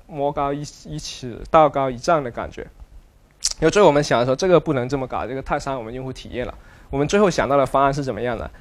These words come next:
当这个用户他一次都没有支付过的时候，如果他要发生扣款行为，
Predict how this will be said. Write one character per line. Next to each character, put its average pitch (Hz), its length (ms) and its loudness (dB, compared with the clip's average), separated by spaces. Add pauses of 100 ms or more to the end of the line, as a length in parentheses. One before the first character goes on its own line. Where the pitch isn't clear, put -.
(140)
当 170 220 4
这 196 100 2
个 180 120 4
用 180 200 2
户 160 240 -2
他 151 200 -2
一 131 160 -6
次 165 260 -4
都 139 80 -2
没 123 140 -4
有 113 100 -2
支 135 180 -8
付 143 140 -6
过 143 160 -4
的 120 80 -4
时 120 180 -10
候， 127 140 -2
如 123 160 -6
果 147 100 2
他 143 120 -2
要 147 100 4
发 135 160 -4
生 135 180 -6
扣 170 160 -4
款 123 220 -6
行 107 220 -10
为， 69 120 -4